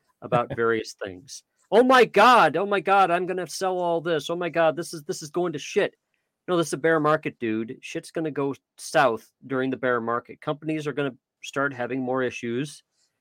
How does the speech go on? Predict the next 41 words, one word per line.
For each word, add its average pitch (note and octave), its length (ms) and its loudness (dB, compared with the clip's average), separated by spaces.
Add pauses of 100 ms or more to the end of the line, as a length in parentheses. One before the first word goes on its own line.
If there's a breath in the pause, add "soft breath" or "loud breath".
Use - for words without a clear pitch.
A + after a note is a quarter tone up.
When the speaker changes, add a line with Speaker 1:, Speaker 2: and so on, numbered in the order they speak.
(140)
Speaker 1:
And B2 160 -2
I C#3+ 60 2
don't, D#3+ 200 2
I D3 60 0
don't E3+ 160 -2
wanna E3 180 0
defend E3 580 -2
any C#3 240 -4
particular C#3 540 -6
company C#3+ 460 -4
or A#2 200 -2
area, B2+ 520 2
but A#2+ 160 -2 (580)
if D#3 220 0
you G#3 360 -2 (140)
felt F#3 300 0
that D#3 100 0
you D3 140 -4
made D3+ 240 0
a C3+ 80 -2
smart - 500 -4
decision C#3+ 500 -4
in B2+ 140 -4
the A#2 80 -6
bear C#3+ 300 0
mar-, B2 200 -4
in B2 120 -4
the, A2+ 260 -4
the G#2 60 -20
bull C#3 180 0
market, A2 500 -2 (720)
and B2 180 -2
you're B2+ 120 0
worrying C3+ 480 2
now C#3+ 260 4
when B2+ 180 -2
you're B2+ 120 -2
in A#2+ 80 -4
the A2 60 -4
bear C#3 220 2
market, A#2+ 400 -4